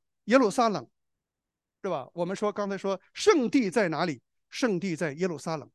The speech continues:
为什么圣地在耶路撒冷？因为救恩在那里做成，咱们刚才讲了，对吧？所以行毁坏可憎的要站在圣地，这表示有外邦人要来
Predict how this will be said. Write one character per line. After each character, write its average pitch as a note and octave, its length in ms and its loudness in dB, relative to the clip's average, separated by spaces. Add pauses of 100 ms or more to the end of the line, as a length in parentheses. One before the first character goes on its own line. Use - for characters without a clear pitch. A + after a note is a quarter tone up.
为 F4+ 260 8
什 B3 140 2
么 A#3 100 4
圣 C4 180 2
地 A3 120 -2
在 G3 100 0
耶 F3+ 100 -2
路 F#3 120 -2
撒 F3 160 -4
冷？ D#3 180 -10
因 G#3 220 -2
为 E3+ 140 -2
救 A#3+ 240 0
恩 F3+ 180 -4
在 E3+ 140 -4
那 E3+ 100 -4
里 C3+ 80 -10
做 C#3+ 160 -10
成， B2+ 180 -16
咱 D3 140 -10
们 D#3 40 -8
刚 E3 140 -8
才 E3 80 -4
讲 B2 160 -10
了， A#2+ 60 -18
对 G3+ 100 2
吧？ G#3+ 160 6 (680)
所 E4 200 4
以 A3+ 200 4 (440)
行 - 260 2 (260)
毁 A3+ 320 4
坏 C4+ 240 6
可 G3+ 200 -2
憎 C#4 220 2
的 F#3 140 0
要 G3 160 2
站 B3 480 4
在 G3 260 2
圣 G3+ 300 0
地， F#3 200 -4 (200)
这 A#3+ 120 2
表 E3 280 0
示 F3+ 340 0 (180)
有 D3+ 400 -2
外 A3+ 220 4
邦 G3+ 260 0
人 D3 320 -4
要 F3 220 -2
来 C#3 260 -6